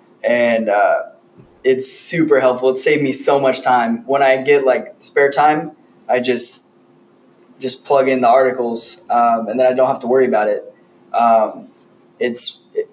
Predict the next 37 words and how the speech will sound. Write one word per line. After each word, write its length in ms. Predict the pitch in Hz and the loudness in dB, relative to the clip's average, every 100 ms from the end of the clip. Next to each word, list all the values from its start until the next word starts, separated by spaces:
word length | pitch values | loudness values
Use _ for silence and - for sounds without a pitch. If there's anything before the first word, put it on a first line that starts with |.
| _ | _
I 100 | 113 | -4
can't 220 | 127 147 135 | -2 -2 0
imagine 380 | 131 131 131 | 2 2 0
having 320 | 120 123 123 117 | 0 0 0 -4
to 60 | |
go 280 | 113 123 123 | 0 0 0
between 640 | 117 - 123 117 113 110 - _ _ - _ _ _ | -4 -8 -6 -4 -4 -6 -10 _ _ -20 _ _ _
Facebook 600 | - 127 120 127 123 107 | -2 0 0 0 -2 -2
and 340 | 104 98 92 82 _ _ _ _ | -10 -12 -16 -20 _ _ _ _
Twitter 600 | - - 139 131 131 120 | -12 0 2 4 2 0
at 200 | - 123 | -2 -2
the 80 | 131 | -2
exact 380 | 123 120 120 - | -2 0 0 0
time 180 | 131 127 | -2 0
I 60 | |
wanted 320 | 123 127 120 | 2 2 0
to 100 | 123 | -6
post 460 | 120 - 127 123 - | -10 -2 -2 -2 -2
it, 300 | 123 123 - - _ _ _ | 0 -2 -6 -20 _ _ _
rather 260 | 110 123 120 | -2 0 0
than 160 | 117 110 | -4 -4
just 400 | 113 - - - _ _ - | -4 -4 -8 -14 _ _ -18
scheduling 640 | - - 127 117 117 107 107 | -14 -6 -6 -4 -4 -4 -2
it 60 | |
all 340 | 110 110 98 - | 2 2 0 -4
out 100 | 110 107 | -6 -6
in 40 | |
advance. 580 | 101 107 95 - - - _ _ _ _ | -8 -8 -8 -10 -14 -14 _ _ _ _
Um, 460 | - 117 107 - - - | -6 -2 -2 -4 -12 -8
so 140 | 139 | -2
that's 200 | 143 135 | 0 0
been 160 | - 135 | -2 -2
a 80 | |
really 260 | 127 131 131 | 2 2 2
big 160 | 127 120 | 0 -2
success, 760 | 127 113 120 110 - - - _ _ - | -6 -4 -2 -2 -2 -12 -16 _ _ -8
um, 460 | 113 110 98 90 | -4 -2 -4 -8